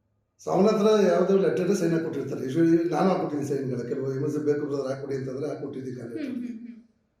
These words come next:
Speaker 1: ಅದ್ರಲ್ಲಿ ಅವನು ಯಾ-, ಈ ಸಿನಿಮಾ ನನಗೂ ಇನ್ನೂ ಮಾಡ್ಕೊಡೋರ್ಗು ಬೇರೆ ಯಾವುದೇ ಸಿನಿಮಾ ಮಾಡಂಗಿಲ್ಲ ಅಂತೆಲ್ಲ ಅವನೇ ಬರ್ಕೊಂಡು,
Speaker 2: ಹ್ಮ್.
Speaker 1: ಮತ್ತೆ ಜೊತೆ ಬೇರೆ ಸಿನಿಮಾ ಮಾಡಿದ್ರು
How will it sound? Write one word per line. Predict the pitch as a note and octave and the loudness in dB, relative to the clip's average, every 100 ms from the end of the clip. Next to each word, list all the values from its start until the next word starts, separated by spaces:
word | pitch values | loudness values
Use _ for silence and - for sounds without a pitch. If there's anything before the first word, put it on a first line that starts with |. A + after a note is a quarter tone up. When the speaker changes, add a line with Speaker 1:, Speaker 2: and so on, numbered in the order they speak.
| - | -8
Speaker 1:
ಅದ್ರಲ್ಲಿ | - G3 | 0 2
ಅವನು | G3+ G3 G3+ F#3 D#3+ - C#3+ - - - _ _ _ _ _ _ - | 4 6 4 4 2 0 -2 -6 -12 -20 _ _ _ _ _ _ -6
ಯಾ-, | D#3+ E3 E3+ | 0 4 4
ಈ | |
ಸಿನಿಮಾ | F3 F#3 F#3 F3+ E3+ D#3+ D3+ D3 | 4 2 4 4 4 2 2 0
ನನಗೂ | D#3+ F3+ | 4 4
ಇನ್ನೂ | F3+ | 6
ಮಾಡ್ಕೊಡೋರ್ಗು | F3 D#3+ D#3+ D3+ C#3+ C#3 E3+ - | 4 2 0 0 2 2 2 2
ಬೇರೆ | D#3+ D#3+ | 4 4
ಯಾವುದೇ | C#3+ D3 | 4 2
ಸಿನಿಮಾ | D3+ C#3+ C#3+ | -2 -4 -6
ಮಾಡಂಗಿಲ್ಲ | C3+ C3+ B2+ B2+ | -4 -2 -2 -4
ಅಂತೆಲ್ಲ | B2+ C3 C3 | -6 -6 -6
ಅವನೇ | B2+ C3 | -6 -6
ಬರ್ಕೊಂಡು, | - - A#2 G#2 C3+ | -8 -12 -14 -12 -10
Speaker 2:
ಹ್ಮ್. | G3 - D#4 B3+ - - - _ - | -8 -6 -4 -4 -6 -12 -20 _ -12
Speaker 1:
ಮತ್ತೆ | D3 E3 | -6 -4
ಜೊತೆ | D3+ D3+ | -4 -2
ಬೇರೆ | D#3+ E3 | 0 0
ಸಿನಿಮಾ | E3+ E3 | 0 0
ಮಾಡಿದ್ರು | C#3+ E3 E3 - | 0 0 0 0